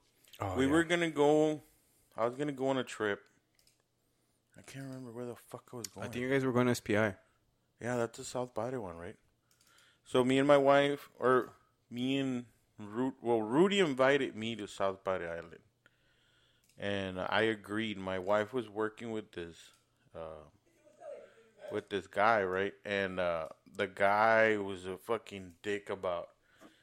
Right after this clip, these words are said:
Speaker 2: giving days off, even if you asked them it for him in advance and stuff. So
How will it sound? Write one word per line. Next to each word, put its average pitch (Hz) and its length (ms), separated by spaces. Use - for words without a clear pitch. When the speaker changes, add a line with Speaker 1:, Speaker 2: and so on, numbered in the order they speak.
Speaker 2:
giving 98 360
days 92 260
off, 82 340
even 95 260
if 92 140
you 95 100
asked 87 220
them 92 140
it 92 80
for 92 200
him 90 120
in 92 120
advance 87 580
and 82 120
stuff. 85 380
So 92 280